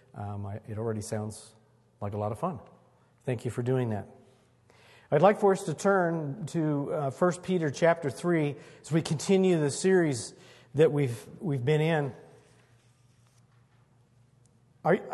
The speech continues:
I, I, I kind of, maybe this is just me, but I kind of realized as I was studying this week that ever since the fall in the Garden of Eden, there's been trouble.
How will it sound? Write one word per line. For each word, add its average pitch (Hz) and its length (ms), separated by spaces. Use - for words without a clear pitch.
I, 175 140
I, 156 320
I 143 120
kind 202 280
of, 147 240
maybe 175 300
this 165 200
is 117 480
just 151 240
me, 147 460
but 117 220
I 143 100
kind 202 260
of 190 80
realized 160 460
as 131 100
I 147 100
was 139 140
studying 165 400
this 131 180
week 170 240
that 131 140
ever 170 200
since 170 340
the 147 120
fall 170 440
in 151 80
the 135 60
Garden 151 380
of 123 120
Eden, 170 320
there's 175 200
been 156 160
trouble. 139 600